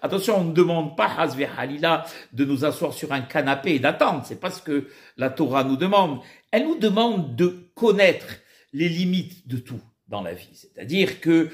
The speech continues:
de ne pas sacrifier notre santé, de ne pas sacrifier notre vie familiale, de ne pas sacrifier no-, nos cours de Torah, notre étude de Torah, notre, notre programme religieux qui, euh, nous prend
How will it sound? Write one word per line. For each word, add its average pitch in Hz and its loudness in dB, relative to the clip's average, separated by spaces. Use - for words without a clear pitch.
de 160 4
ne 160 4
pas 175 2
sacrifier - -4
notre 135 -4
santé, 175 -4
de 139 -2
ne 127 0
pas 156 -2
sacrifier 156 -8
notre 135 -6
vie 151 -8
familiale, 151 0
de 147 -2
ne 151 0
pas 175 -2
sacrifier - -6
no-, 156 -2
nos 156 0
cours 196 0
de 165 4
Torah, 165 0
notre 143 -4
étude 185 -8
de 165 0
Torah, 156 -2
notre, 156 -2
notre 165 -4
programme 220 2
religieux 196 -2
qui, 170 0
euh, 143 2
nous 185 2
prend 247 0